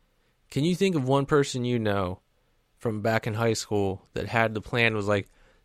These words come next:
"I'm gonna do this, I'm gonna go for school, I'm gonna go to school for this, and I'm gonna get this career after that"? Obviously, we don't have to mention any names, but can you think of anyone off the top of your head?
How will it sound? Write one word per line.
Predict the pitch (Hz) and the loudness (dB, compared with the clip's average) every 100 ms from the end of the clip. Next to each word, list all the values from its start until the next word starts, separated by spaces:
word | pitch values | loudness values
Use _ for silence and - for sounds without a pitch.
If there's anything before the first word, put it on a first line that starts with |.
| - | -2
"I'm | 131 | 2
gonna | 147 139 | 4 4
do | 139 | 6
this, | 135 127 - | 6 4 2
I'm | - 139 | 2 2
gonna | 135 | 4
go | 135 135 | 4 2
for | 131 | -2
school, | - 135 135 123 | -2 2 2 0
I'm | 131 | 0
gonna | 135 | 2
go | 135 | 4
to | 143 | 2
school | 139 143 | 2 0
for | 135 135 | 2 4
this, | 127 127 - | 4 2 0
and | 123 | -2
I'm | 117 | 2
gonna | 120 120 | 2 2
get | 120 | 0
this | 120 - | 0 -4
career | - 120 107 95 | -2 0 2 2
after | 98 - 82 | 0 -2 -8
that"? | - - _ _ _ _ _ _ _ _ - | -10 -14 _ _ _ _ _ _ _ _ 0
Obviously, | 143 156 156 | 2 4 4
we | 151 | 4
don't | |
have | 139 | 4
to | 127 | 2
mention | 127 123 120 | 0 0 0
any | 113 | 0
names, | 113 113 104 | 2 2 0
but | 101 104 | -2 -4
can | 123 | -2
you | 135 | -2
think | - 127 | 0 0
of | 131 | 2
anyone | 139 139 139 | 2 4 4
off | 135 | 2
the | - | 2
top | 147 147 | 2 4
of | |
your | 143 | 2
head? | 139 156 | 4 0